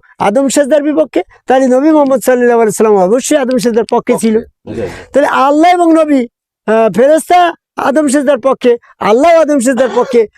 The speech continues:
Speaker 1: নবী আদম সেজদার পক্ষে। আমরা যারা মাওলা আলীর অভিষেক দিবস পালন করছি, আমরাও তো সেই আদম সেজদার পক্ষের লোক।
Speaker 2: জয় জয়।
Speaker 1: এক্ষেত্রে যারা এটারে ব্যর্থ করছে, কয়েকটা লজিক দিয়ে তারা ব্যর্থ করছে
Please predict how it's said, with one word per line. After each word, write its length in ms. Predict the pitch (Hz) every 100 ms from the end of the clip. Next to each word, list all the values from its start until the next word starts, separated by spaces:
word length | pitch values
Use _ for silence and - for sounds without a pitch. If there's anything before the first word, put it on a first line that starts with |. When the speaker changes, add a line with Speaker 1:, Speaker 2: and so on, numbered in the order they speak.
| -
Speaker 1:
নবী 220 | 214 269 330
আদম 300 | 311 294 269
সেজদার 320 | 254 233 214
পক্ষে। 320 | 233 - 220 - -
আমরা 440 | 196 285 320 330
যারা 220 | 302 311
মাওলা 340 | 285 285 285 277
আলীর 320 | 269 262 220 - -
অভিষেক 400 | 262 320 277 277
দিবস 240 | 269 269
পালন 280 | - 262 254
করছি, 300 | 240 233 220 - -
আমরাও 360 | 214 277 339 339
তো 120 | 339
সেই 240 | 302 277 - -
আদম 280 | 196 285 285
সেজদার 320 | 330 359 320
পক্ষের 340 | 320 - 277
লোক। 180 | 220 190
Speaker 2:
জয় 200 | 277 339
জয়। 280 | 349 339 302 247 180 - - - - -
Speaker 1:
এক্ষেত্রে 540 | 269 330 349 349 269 123 - _ _ -
যারা 340 | 247 302 339
এটারে 280 | 320 320 311
ব্যর্থ 420 | 190 262 320 -
করছে, 400 | 359 294 208 180 98 480 - _ -
কয়েকটা 380 | 220 247 - 330
লজিক 380 | 320 311 339 269
দিয়ে 160 | 339
তারা 240 | 330 302 247
ব্যর্থ 240 | 226 165
করছে 420 | 139 107 - 78